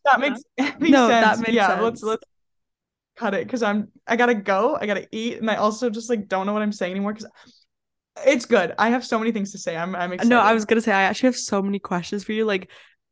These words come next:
Speaker 2: just things are popping into my head. I generally, like, but we need to cut it, otherwise we're gonna have nothing else to talk about for future episodes. Like, I feel like 'cause we've been bottling up
Speaker 1: That's not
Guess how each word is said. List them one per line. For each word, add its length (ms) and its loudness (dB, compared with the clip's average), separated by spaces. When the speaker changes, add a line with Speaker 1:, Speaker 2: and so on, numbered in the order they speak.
Speaker 2:
just 320 -10
things 280 2
are 100 -2
popping 420 -4
into 180 -6
my 80 0
head. 200 0
I 80 0
generally, 380 -4
like, 280 -8
but 120 4
we 100 4
need 140 2
to 80 -2
cut 200 0
it, 60 2
otherwise 340 0
we're 60 -20
gonna 180 -4
have 120 -4
nothing 240 -6
else 120 -6
to 60 -10
talk 140 -2
about 120 -12
for 120 -12
future 260 -6
episodes. 300 -6
Like, 180 0
I 100 2
feel 160 4
like 160 4
'cause 160 0
we've 200 4
been 160 2
bottling 520 2
up 300 2
Speaker 1:
That's 220 2
not 220 6